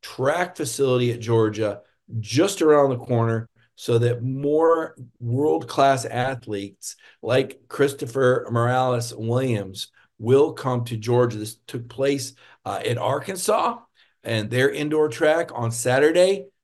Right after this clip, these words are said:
Uh, he's only nineteen years old. The former record was set by the U S A's Karen Clement in Fayetteville in two thousand and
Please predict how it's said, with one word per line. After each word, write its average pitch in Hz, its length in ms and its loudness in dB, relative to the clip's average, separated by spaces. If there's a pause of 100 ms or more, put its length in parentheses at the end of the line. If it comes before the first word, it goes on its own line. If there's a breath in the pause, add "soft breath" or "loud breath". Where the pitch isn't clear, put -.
Uh, 107 180 -6
he's 120 320 -2
only 160 300 0
nineteen 151 560 -4
years 131 240 0
old. 139 320 6
The 120 100 -4
former 151 340 0
record 135 680 -2 (260 soft breath)
was 117 280 0
set 127 380 0
by 123 240 2
the 113 120 -6
U 123 200 -4
S 120 180 0
A's 120 220 -2
Karen 127 380 -6
Clement 120 540 -6 (460)
in 127 640 -2
Fayetteville 117 760 0
in 104 240 -12
two 123 280 -6
thousand 107 760 -6 (420)
and 101 260 -10